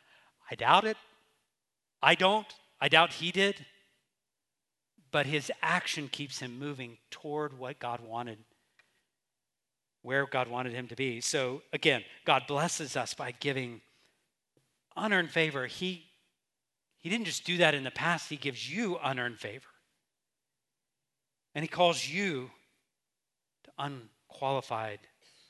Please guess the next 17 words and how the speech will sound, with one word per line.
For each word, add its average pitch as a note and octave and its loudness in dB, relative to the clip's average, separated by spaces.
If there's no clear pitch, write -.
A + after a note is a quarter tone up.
reliance. A#2 -4
By D3+ -6
the E3 -2
way, C#3 0
I B2 -4
choose E3+ -8
the E3+ -6
word C#3+ -2
reliance. B2 0
I C#3+ -6
certainly E3+ -8
could - -6
have C3+ -6
used C3 -8
the C3+ -6
word A#2 -8
faith. B2+ -4